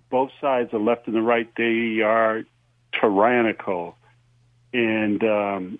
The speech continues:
I, I, I, I agree. If you, if you're not doing the equity of the law, that's what, um, one elder at one, um, very reformed Presbyterian church here said, what, said in, when I was discussing, um, Anthony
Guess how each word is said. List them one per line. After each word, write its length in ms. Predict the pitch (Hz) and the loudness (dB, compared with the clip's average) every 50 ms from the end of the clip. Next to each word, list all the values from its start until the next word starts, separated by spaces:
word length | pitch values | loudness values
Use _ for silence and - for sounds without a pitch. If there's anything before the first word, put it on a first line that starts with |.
| - | -6
I, 60 | - 131 | -2 0
I, 480 | 135 135 143 143 - 143 147 151 165 - | 4 4 4 4 6 6 6 6 6 6
I, 240 | - 156 156 139 127 - _ _ _ _ _ _ _ _ _ _ _ _ - - | 6 4 4 4 0 -12 _ _ _ _ _ _ _ _ _ _ _ _ -4 0
I 100 | 139 139 | 2 2
agree. 300 | 135 110 123 147 135 107 | 4 4 4 4 4 2
If 160 | 104 - - | 0 0 0
you, 160 | 120 120 123 | 0 0 0
if 140 | 113 101 92 | -2 -4 -4
you're 100 | 127 131 | -4 -2
not 240 | 123 131 131 127 123 - _ _ _ _ _ _ - | -2 -2 -2 -2 -4 -8 _ _ _ _ _ _ -8
doing 340 | 110 127 131 135 127 120 117 | -6 -4 -2 -2 -2 -4 -4
the 120 | 113 120 - - | -6 -6 -2 0
equity 400 | 135 139 - - 156 143 131 131 | 0 0 2 0 -2 -2 -2 -4
of 100 | 143 131 | -4 -4
the 100 | 123 131 | -4 -4
law, 380 | 120 127 135 139 135 135 135 135 - - - - - - _ - | -2 0 0 2 2 0 -2 -4 -10 -18 -20 -20 -20 -20 _ -14
that's 180 | 123 120 - - | -14 -14 -10 -6
what, 220 | 123 120 117 110 110 | -4 -4 -2 -2 -2
um, 200 | 110 107 104 101 | -4 -4 -2 -2
one 200 | 117 123 127 127 | 0 0 0 -2
elder 540 | - 120 120 123 120 110 113 120 117 117 113 | -2 -2 0 0 0 -2 -2 -2 0 0 0
at 120 | 107 104 98 | 0 -2 -4
one, 320 | 98 107 120 113 110 113 | -2 0 0 0 0 0
um, 480 | 110 110 107 104 104 101 101 98 95 - _ _ _ _ _ _ _ _ _ _ _ _ _ _ | 0 0 0 -2 -2 -2 -4 -6 -8 -10 _ _ _ _ _ _ _ _ _ _ _ _ _ _
very 340 | 113 107 113 117 117 110 107 | -2 0 2 2 2 0 -2
reformed 520 | 104 101 98 98 95 - - 117 113 101 98 | -4 -4 -6 -8 -10 -8 -4 -2 -2 -2 0
Presbyterian 640 | - 113 101 90 - - - 127 117 107 98 98 | -2 -2 -2 -4 -8 -12 -6 -4 -4 -2 -2 -2
church 240 | - - 117 107 - - | -2 -2 -4 -4 -4 -4
here 220 | - 113 107 101 95 - - | -2 -2 -2 -2 -2 -6 -4
said, 260 | - 113 107 104 98 | -2 -2 -2 -4 -6
what, 220 | 95 104 113 120 117 - - - - - _ - - | -6 -6 -6 -6 -6 -12 -20 -20 -20 -20 _ -12 -4
said 420 | - 123 117 117 113 113 110 - - - | -2 0 0 2 0 0 -2 -4 -8 -10
in, 360 | - 120 117 110 107 101 117 - _ - - 214 214 | -8 -6 -4 -4 -4 -6 -8 -10 _ -20 -20 -12 -4
when 160 | 120 120 120 | -2 2 2
I 80 | 131 | 2
was 160 | 127 120 110 98 | 2 2 -2 -6
discussing, 800 | 104 101 - - - 131 117 - - - 123 117 117 110 101 104 | -8 -8 -4 -2 0 0 0 -2 -4 -6 -4 -2 -2 -2 0 0
um, 260 | 107 101 101 98 92 - - - - _ - | 0 0 0 -2 -4 -8 -14 -20 -16 _ 0
Anthony 440 | 135 135 131 - - 117 123 120 110 | 0 0 0 0 -2 -4 -2 -4 -4